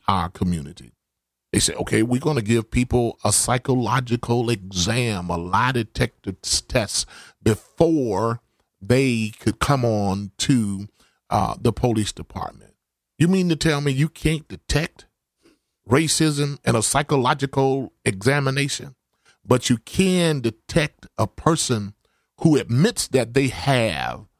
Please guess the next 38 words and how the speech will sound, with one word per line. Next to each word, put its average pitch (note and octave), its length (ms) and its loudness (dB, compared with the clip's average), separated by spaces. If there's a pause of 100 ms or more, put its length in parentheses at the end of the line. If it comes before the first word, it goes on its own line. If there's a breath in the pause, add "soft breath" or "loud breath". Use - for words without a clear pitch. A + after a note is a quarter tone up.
(340)
uh, G#2+ 340 0 (100)
smoked - 480 0
marijuana A#2 880 0 (120)
and A2+ 140 2
you A#2+ 80 4
dismiss B2 540 0
an - 60 0
individual G#2 500 -2
of E2+ 60 -6
that E2+ 140 -6
nature? D#2 300 -20 (1300)
The, C3+ 100 2
the, C3 140 -2 (240)
the, E3+ 180 2
the F3 80 2
process, - 840 -2
we A#2+ 140 -2
gotta C#3+ 280 2
look C#3 260 -2
at B2 180 -2
the - 80 -4
process. - 600 -4 (320 loud breath)
We A#2 80 2
gotta D#3+ 220 4
look D#3+ 160 0
at C#3+ 180 0
the, C3+ 80 0
the, B2 500 0
um, E2+ 420 -2 (140)
uh, F2 320 0 (120)
examination. B2 800 0
I G3 180 2
am A3+ 180 0
not E3 180 0
saying F2 460 0
that D#2+ 240 -8 (580)
all A#2+ 260 2
police A2 500 -2